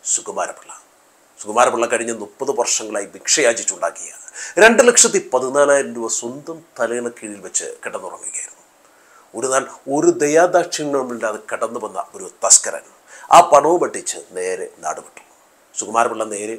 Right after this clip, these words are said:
പോലീസ് സ്റ്റേഷനിൽ പരാതി നൽകി. പോലീസ് എത്തി അന്വേഷണം ആരംഭിച്ചു. കള്ളനെ ഇവർ തൂക്കിയെടുത്ത് സുകുമാരപിള്ളയുടെ മുൻപിൽ കൊണ്ടുവന്നു. നേരെ കോടതിയിലേക്ക് പോയി. കോടതിയിലെത്തി സുകുമാരപിള്ള പറഞ്ഞു, "തസ്കര, മാപ്പ്, എനിക്കെൻ്റെ പണം തിരികെ തന്നാൽ മതി." ദയാലുവായ കോടതി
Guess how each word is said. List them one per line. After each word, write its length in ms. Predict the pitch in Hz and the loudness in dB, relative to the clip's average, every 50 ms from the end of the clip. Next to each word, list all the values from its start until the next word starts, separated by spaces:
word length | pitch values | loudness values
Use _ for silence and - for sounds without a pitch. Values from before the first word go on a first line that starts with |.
| - _ | -12 _
പോലീസ് 280 | 95 92 104 113 120 - | -14 -12 -10 -10 -10 -10
സ്റ്റേഷനിൽ 360 | - 92 - - - - - _ - | -10 -14 -16 -16 -18 -20 -18 _ -10
പരാതി 220 | - - - - | -8 -8 -8 -10
നൽകി. 320 | - - - - - - - _ - - - - - | -12 -18 -16 -16 -16 -16 -16 _ -20 -20 -12 4 6
പോലീസ് 280 | 185 233 285 262 262 | 8 10 10 10 8
എത്തി 340 | 294 226 285 240 156 - - - | 8 8 8 6 6 4 0 -2
അന്വേഷണം 360 | 110 117 120 - - - - | -4 -2 -4 -6 -8 -8 -10
ആരംഭിച്ചു. 340 | - - - - - - - - - - - _ _ _ _ _ _ _ _ - 110 | -12 -12 -12 -12 -14 -14 -14 -14 -20 -20 -20 _ _ _ _ _ _ _ _ -2 0
കള്ളനെ 260 | 107 120 117 113 110 | 0 0 0 -2 -4
ഇവർ 140 | 104 98 - - - | -6 -8 -10 -10 -8
തൂക്കിയെടുത്ത് 800 | 147 147 160 156 - _ _ - - 117 - - - - 71 - | -6 -6 -6 -8 -12 _ _ -12 -10 -8 -8 -8 -10 -12 -12 -10
സുകുമാരപിള്ളയുടെ 680 | - - 117 117 104 95 - - - 73 71 62 - 69 - | -10 -8 -6 -4 -4 -4 -4 -6 -8 -12 -14 -14 -14 -14 -14
മുൻപിൽ 240 | 85 104 104 - - | -14 -14 -14 -14 -16
കൊണ്ടുവന്നു. 380 | - 82 - - - - - - _ _ _ _ _ _ _ _ _ _ _ _ _ _ 92 | -18 -20 -20 -20 -20 -20 -20 -20 _ _ _ _ _ _ _ _ _ _ _ _ _ _ -6
നേരെ 320 | 101 107 95 87 - - - _ _ | -6 -4 -4 -6 -8 -10 -16 _ _
കോടതിയിലേക്ക് 580 | - 127 127 131 120 107 80 - - - - - | -2 0 0 0 -2 -4 -6 -12 -14 -18 -20 -20
പോയി. 160 | - - - - - - _ _ _ _ _ _ _ _ _ - - _ _ - | -18 -16 -14 -14 -16 -18 _ _ _ _ _ _ _ _ _ -20 -20 _ _ 8
കോടതിയിലെത്തി 480 | 202 240 247 - 269 269 240 240 233 214 | 10 10 10 10 8 6 6 6 6 4
സുകുമാരപിള്ള 560 | 190 - 156 160 160 160 156 139 117 107 92 | 4 6 6 8 10 10 10 8 6 2 0
പറഞ്ഞു, 260 | 90 87 - 76 65 - - _ _ _ _ _ _ - | -2 -2 -4 -8 -14 -18 -20 _ _ _ _ _ _ 0
"തസ്കര, 300 | 101 - - - 113 - 80 65 - - - - - _ _ | 0 0 0 0 0 0 0 -2 -4 -8 -14 -18 -20 _ _
മാപ്പ്, 420 | 78 73 69 69 - - - - - - _ _ - 104 | -8 -8 -8 -8 -8 -10 -12 -12 -14 -16 _ _ -10 -8
എനിക്കെൻ്റെ 320 | 107 113 113 117 104 101 - _ - | -8 -8 -8 -8 -10 -10 -12 _ -6
പണം 300 | 110 110 123 131 127 _ _ - 104 | -6 -6 -6 -8 -12 _ _ -16 -14
തിരികെ 200 | - - - - | -14 -12 -14 -16
തന്നാൽ 280 | - 58 - - - | -16 -20 -20 -20 -20
മതി." 220 | - - - - - - - _ _ _ _ _ _ _ _ _ | -20 -20 -18 -18 -18 -18 -20 _ _ _ _ _ _ _ _ _
ദയാലുവായ 480 | - 101 107 117 127 131 127 127 123 127 | -6 0 2 4 4 4 4 4 2 2
കോടതി 500 | 120 117 117 123 127 117 98 82 - | 0 -2 -2 0 0 -2 -4 -8 -14